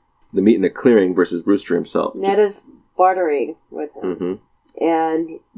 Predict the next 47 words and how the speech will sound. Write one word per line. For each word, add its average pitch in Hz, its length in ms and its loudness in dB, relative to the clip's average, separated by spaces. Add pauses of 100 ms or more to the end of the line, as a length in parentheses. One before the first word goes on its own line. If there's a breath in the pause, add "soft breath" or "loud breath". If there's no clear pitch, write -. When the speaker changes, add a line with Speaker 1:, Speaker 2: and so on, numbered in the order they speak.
(160)
Speaker 2:
bold 220 300 4
talk 214 280 -2
for 180 100 0
a 160 80 2
one-eyed 175 640 0
fat 185 260 0
man. 156 340 -8 (340 soft breath)
Speaker 1:
Yep. 101 260 4
Oh, 104 160 4
it 85 60 0
Speaker 2:
They 254 100 4
Speaker 1:
looked, 113 140 6
Speaker 2:
keep 339 80 2
Speaker 1:
wait. - 60 -12
Speaker 2:
calling, 254 480 4
uh, 151 640 2 (200)
John 185 420 0
Wayne 160 320 -2
a - 100 -8
fat - 320 -6
Speaker 1:
A - 20 -10
Speaker 2:
man. 135 240 -4
Speaker 1:
fat 104 220 0
man, 82 220 -6
yeah. 90 180 -4 (320 soft breath)
Speaker 2:
It's 170 120 -10
just 170 200 0
really 165 260 0
funny 143 360 -6
to - 180 -14
me. 113 320 -8 (240)
Speaker 1:
But, 117 240 2
uh, 98 180 4
right 110 180 4
before 98 240 2
that, 95 220 2
LaBeef 98 380 2
yells 95 420 4
that 85 280 0
he's - 240 -4
got 95 280 -2
Maddie, 90 360 -2
make 90 220 -2
a 87 40 -2
run 90 240 0
for 60 260 -14
it. - 100 -18